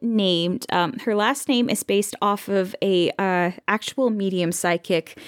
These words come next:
um, and, um, author named Sylvia Brown, but that's Brown with an E at the end. Uh, thought I would just give a little nod to a little bit of authenticity in that regard. And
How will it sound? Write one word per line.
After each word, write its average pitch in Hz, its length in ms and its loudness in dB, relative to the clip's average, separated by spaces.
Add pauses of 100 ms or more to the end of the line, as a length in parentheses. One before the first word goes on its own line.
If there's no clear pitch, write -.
(280)
um, 170 320 2
and, 180 300 0
um, 156 440 0
author 190 480 2
named 175 500 0
Sylvia 247 520 2
Brown, 175 520 0
but 190 120 -2
that's 180 200 -2
Brown 175 300 2
with 165 120 -6
an - 140 -4
E 175 180 0
at 131 120 -2
the - 120 -6
end. - 300 -4 (640)
Uh, 156 260 2
thought 180 360 0
I 185 120 2
would 175 120 0
just - 180 0
give 160 140 -2
a 160 60 4
little 160 240 0
nod 156 320 2
to - 280 -4
a 147 40 2
little 151 180 0
bit 151 140 -2
of 151 100 -2
authenticity - 760 -4
in - 100 -2
that - 180 -6
regard. 185 580 -2
And 196 300 0